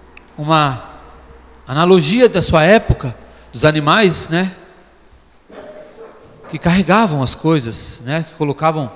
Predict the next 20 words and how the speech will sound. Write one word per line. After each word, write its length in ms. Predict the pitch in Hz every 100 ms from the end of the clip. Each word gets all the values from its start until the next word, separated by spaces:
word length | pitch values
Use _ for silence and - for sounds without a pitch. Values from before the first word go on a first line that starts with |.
| - - - - _ _ _ _
as 120 | -
cargas. 800 | - 165 185 156 131 - - - - _ - - _ _ _ _ _ _ _ - _ _ _ _ - _ _ _ _ _ _ _ - - _ _ _ _ _
E 800 | 143 180 196 190 185 - - - _ _ _ _ -
quando 260 | 196 247
a 60 | 226
carga, 720 | - 196 220 226 156 113 101 - - - - _ _ _ _ _ _ _ _ _ _ _ -
ela 140 | 123
é 40 |
muito 220 | 139 165 180
pesado, 680 | 156 120 127 160 156 120 104 - _ _ _ _ _ _ _
quando 260 | - 196 196
o 80 | 143
jugo, 460 | 135 254 220 151
que 100 | -
é 40 | 175
o 40 |
instrumento 540 | 175 - 156 185 202
que 80 | -
era 100 | 170
colocado 640 | 165 160 151 165 185 147